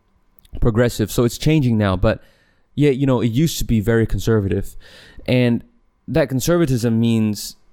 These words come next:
my parents were really protective of me. It meant I didn't had, have, I didn't have the chance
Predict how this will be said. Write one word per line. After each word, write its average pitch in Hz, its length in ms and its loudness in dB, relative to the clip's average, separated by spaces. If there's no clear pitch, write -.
my 120 120 -2
parents 131 320 -2
were 110 80 -2
really 123 200 0
protective - 580 -2
of 110 180 -2
me. 101 280 0
It 120 160 0
meant 131 280 2
I 110 340 0
didn't 127 400 0
had, 117 280 -2
have, 117 340 0
I 120 120 2
didn't 143 240 2
have 120 220 0
the 104 60 0
chance 123 420 0